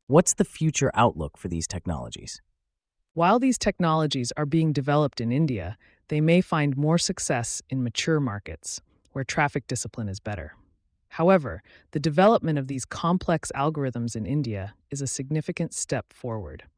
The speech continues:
Speaker 2: Swayat, for instance, has already raised three million dollars in seed funding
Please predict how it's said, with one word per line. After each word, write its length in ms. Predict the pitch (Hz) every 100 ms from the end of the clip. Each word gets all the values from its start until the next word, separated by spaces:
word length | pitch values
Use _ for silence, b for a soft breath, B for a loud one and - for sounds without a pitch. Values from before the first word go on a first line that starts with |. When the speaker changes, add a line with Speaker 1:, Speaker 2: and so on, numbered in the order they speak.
| _ _ _
Speaker 2:
Swayat, 580 | - - 151 165 156 113
for 140 | - 127
instance, 560 | 117 - 113 117 - B B B
has 160 | 156 147
already 340 | 160 208 220
raised 360 | 165 156 143 -
three 200 | 175 185
million 380 | 180 175 165
dollars 400 | 147 131 135 135
in 80 | 120
seed 260 | - 156 151
funding 600 | - 156 156 180 190 202